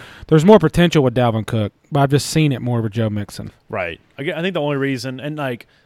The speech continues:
Speaker 2: I mean, I'm, we're kinda splitting hairs here because, like I said, like,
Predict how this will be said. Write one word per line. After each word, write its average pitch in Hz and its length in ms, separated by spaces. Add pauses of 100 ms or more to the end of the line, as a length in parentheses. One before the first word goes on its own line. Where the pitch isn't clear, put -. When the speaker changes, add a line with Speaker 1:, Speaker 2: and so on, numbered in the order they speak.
(140)
Speaker 2:
I 139 60
mean, 139 140
I'm, 135 180
we're 156 120
kinda 143 200
splitting 117 340
hairs 107 300
here 98 120
because, 104 300
like 120 140
I 98 60
said, 98 280
like, 90 180